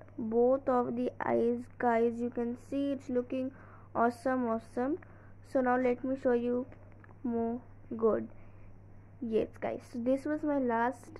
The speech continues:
it's not the last, but I have done this drawing. So I've just put it there, like butterfly and the birds are flying,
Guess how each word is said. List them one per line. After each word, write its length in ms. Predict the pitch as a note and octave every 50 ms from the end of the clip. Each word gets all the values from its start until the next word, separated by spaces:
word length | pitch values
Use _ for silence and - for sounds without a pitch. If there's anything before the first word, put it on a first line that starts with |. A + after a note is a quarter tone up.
| - -
it's 220 | B3+ C4+ C#4 -
not 240 | - C4+ C4+ C4+ C4
the 80 | C#4+ C4+
last, 480 | B3+ A#3+ B3 B3+ B3+ A#3 A3+ A#3+ - - -
but 240 | - B3 B3 B3+ B3+
I 80 | C4 B3
have 160 | A#3+ A#3+ A#3
done 240 | A#3+ A3+ A3+ A3+ A3+
this 160 | A#3 B3 A#3+ B3
drawing. 420 | A3+ G#3+ G#3+ G3+ G3+ A3 C#4 F#4 F#4 - - - - - - - - - - -
So 80 | C#4+
I've 180 | C4+ C4 B3+ A#3
just 340 | B3 B3+ C4 D4+ F#4 - - - - - - - - - -
put 200 | C4 C4+ C4 -
it 220 | C4 B3+ A#3+ A3+ G#3+
there, 340 | A3 G#3 G#3 G#3+ A3 A3 A3 -
like 320 | A3 A3 G#3+ G#3+ A3 G#3+ - - - - - -
butterfly 540 | G#3+ A3+ A#3 A#3+ C4+ C4+ - - C#4 C4 C4+
and 200 | C4 A#3 A3 G#3+
the 40 | G#3
birds 540 | G3+ G#3+ A3+ A#3 A#3 A#3+ A#3 A3+ - - - - -
are 180 | A3+ G#3+ G#3 G3+ -
flying, 460 | A3+ A3 G#3+ G#3 G#3 G#3+ G#3+ G#3+ -